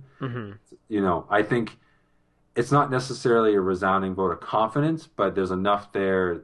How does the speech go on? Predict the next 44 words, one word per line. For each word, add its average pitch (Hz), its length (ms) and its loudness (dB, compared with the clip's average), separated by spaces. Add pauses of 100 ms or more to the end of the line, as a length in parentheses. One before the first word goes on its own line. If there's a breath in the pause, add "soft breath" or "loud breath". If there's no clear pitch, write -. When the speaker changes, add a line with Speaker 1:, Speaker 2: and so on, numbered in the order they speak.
Speaker 2:
that 90 280 -2
it's 87 220 -10
worth 90 260 0
exploring. 78 440 -8
I 127 60 2
think 170 180 4
it's 143 100 -4
a 147 40 2
universe 135 400 4
worth 113 160 -2
exploring. 98 380 -2
I, 104 100 2
I, 107 200 -4
like 107 120 -2
I 107 40 -2
said, 101 140 -2
I 95 80 0
even 120 200 0
wanna 113 220 0
go 101 240 2
and 92 180 -4 (260 soft breath)
read 104 160 0
the - 80 -8
comics, 117 640 -4 (240 soft breath)
Speaker 1:
Mm-hmm. 123 200 -4
Speaker 2:
you 104 80 0
know, 90 300 -4 (120)
in, 120 140 -2
in 117 140 0
part 165 260 0
because 101 300 0
of 80 100 -4
this 76 120 -4
show. 82 360 -2
So, 85 480 0
you 98 80 -4
know, 80 140 -4
there's, 92 320 4
there's 95 280 2
money 92 240 2
spent 85 320 -4
there. 107 380 0 (480 soft breath)
Um, 90 520 2
but, 101 520 0